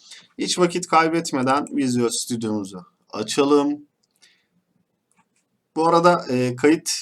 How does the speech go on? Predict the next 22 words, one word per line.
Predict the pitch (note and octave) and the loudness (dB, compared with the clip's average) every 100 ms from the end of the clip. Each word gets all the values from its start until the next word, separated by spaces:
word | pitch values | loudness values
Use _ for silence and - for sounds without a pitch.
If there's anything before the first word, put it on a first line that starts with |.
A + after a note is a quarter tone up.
| - - | -12 -2
dosyanız | C3+ D3 D3 D#3 D#3 D3+ C#3 | 2 2 2 2 2 0 0
elinizde | C#3 C#3+ C#3+ C#3+ | 2 2 2 4
olsun | C#3+ C#3 D3+ | 2 0 -2
arkadaşlar. | B2+ A#2 A#2 A2 G#2+ - D3+ D#3 - | -2 -2 -2 -2 -4 -4 -4 -6 -12
Buraya | B2 B2+ C3 B2 | -8 -2 -2 0
biriktirin, | B2+ B2+ B2 A#2 A2 A2 | -2 -2 -4 -6 -4 -2
dediğim | A#2+ A#2 | -2 -2
gibi, | G2+ G2 C3+ - - | -6 -10 -14 -16 -14
e, | G#2 G#2 G2+ G2 - _ _ - | -12 -10 -12 -14 -20 _ _ -6
geriye | C3+ B2 A#2+ | -2 2 2
dönük | A2 A2 B2 - _ - | 0 -6 -10 -16 _ -10
ihtiyacınız | B2+ A#2+ C#3 A#2 G#2+ A2 C3 | -8 -4 -2 -2 -2 -4 -4
olacaktır. | B2+ A#2+ A#2 G#2 - - - _ _ - - _ - - | -2 0 0 -4 -8 -16 -16 _ _ -20 -20 _ -16 -4
Buradan | C#4+ D#3 D#3+ F3 | 2 2 2 2
dosya | F3+ F3 D#3+ | 2 2 -2
kısmına | - C#3+ C#3 A#2+ B2 | -2 -4 -2 -2 0
geldim. | C3+ A2 B2 C3+ | 0 0 -2 -4
Yeni | B2+ C3 B2 | -4 -2 -2
bir | A2+ A#2+ | -2 -2
dosya | C3+ C3 - C3 C3+ - B2 B2 | -2 -2 -2 0 0 -4 -8 -4
dilimizi | B2 A#2+ G#2+ G#2 | 0 0 0 -4
seçiyoruz. | - B2+ B2 - C#3+ C#3+ C#3+ C#3 - | -4 -4 -4 0 2 2 2 -2 -8